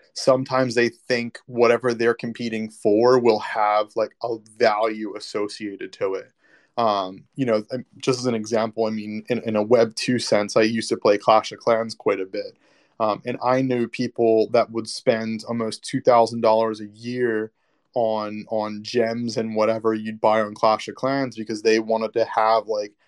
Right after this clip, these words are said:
the best everything, but they didn't wanna spend a ton of time doing it. They're trading money for time. And, um, at the end of it, like, th-, the experience was still the same,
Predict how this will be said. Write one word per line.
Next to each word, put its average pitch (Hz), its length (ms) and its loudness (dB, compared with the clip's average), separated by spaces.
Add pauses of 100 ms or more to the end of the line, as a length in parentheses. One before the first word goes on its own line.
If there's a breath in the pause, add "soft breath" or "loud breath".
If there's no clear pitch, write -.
(220)
the 117 320 -4
best 107 640 -2
everything, 110 840 0
but 104 120 -2
they 113 100 0
didn't 117 200 -2
wanna 113 220 0
spend 113 400 2
a 107 60 -2
ton 113 200 -2
of 101 120 -4
time 107 340 -2
doing 151 320 4
it. - 140 -20
They're 110 100 0
trading 110 420 0
money 107 220 -2
for 95 160 -8
time. 104 540 -2 (460 soft breath)
And, 107 440 0
um, 101 480 0 (420)
at 131 120 2
the 139 120 4
end 170 160 4
of 139 120 -4
it, 120 120 0
like, 120 260 0 (240)
th-, - 140 -18
the 135 160 2
experience 131 760 -4
was 113 140 -8
still 120 280 -2
the 104 120 -10
same, 135 500 -4